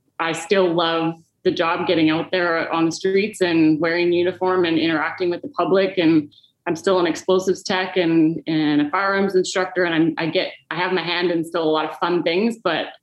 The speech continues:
I definitely am moving towards a phase in my career where I want to mentor other people to,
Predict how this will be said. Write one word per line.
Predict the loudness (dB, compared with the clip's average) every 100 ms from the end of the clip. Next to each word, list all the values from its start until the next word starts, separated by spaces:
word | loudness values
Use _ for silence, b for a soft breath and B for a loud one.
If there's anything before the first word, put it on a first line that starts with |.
| -6
I | -4
definitely | -2 -2 0 0 0 0
am | 4 4 4
moving | 2 2 2 2
towards | 0 -2 -2 -2 -4 -10 _ -12 -8
a | -6
phase | -2 0 2
in | 2
my | 0
career | -2 -2 -2
where | -2 -2 -4 B B B -6
I | -2
want | 0 0 2
to |
mentor | 2 4 2 0 0 -2 -6 -8
other | -6 -2 -2 -2 -4 -6 -16 _ _
people | -4 0 0 0
to, | 0 0